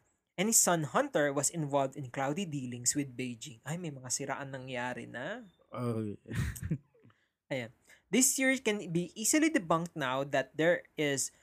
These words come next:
Speaker 1: ambiguous scientific evidence thanks to genetic sequencing that the sars cov two virus has entirely natural origin as a zoonotic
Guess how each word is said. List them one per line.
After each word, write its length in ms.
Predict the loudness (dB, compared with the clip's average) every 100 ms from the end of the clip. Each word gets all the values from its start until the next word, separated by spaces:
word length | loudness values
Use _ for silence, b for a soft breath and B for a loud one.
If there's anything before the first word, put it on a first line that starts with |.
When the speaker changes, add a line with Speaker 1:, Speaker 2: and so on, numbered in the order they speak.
| b
Speaker 1:
ambiguous 600 | -2 0 0 2 4 6
scientific 560 | 6 4 2 0 0 0
evidence 680 | 0 -2 -6 -8 -2 -2
thanks 280 | 2 2 2
to 120 | 2
genetic 480 | 4 4 4 2 2
sequencing 720 | 2 2 0 0 0 -2 -6 -10
that 180 | 0 2
the 80 | 4
sars 360 | 6 8 8 6
cov 280 | 4 2
two 120 | 0 -2
virus 540 | 2 2 2 -2 -4
has 160 | 0 2
entirely 560 | 2 6 8 8 4
natural 560 | 2 4 4 6 8 6
origin 680 | 4 2 2 0 -4 -6 -8 -6
as 440 | 0 2 2 -2 -6 _ b b
a 100 | 2
zoonotic 720 | 4 4 4 4 0 -2 -10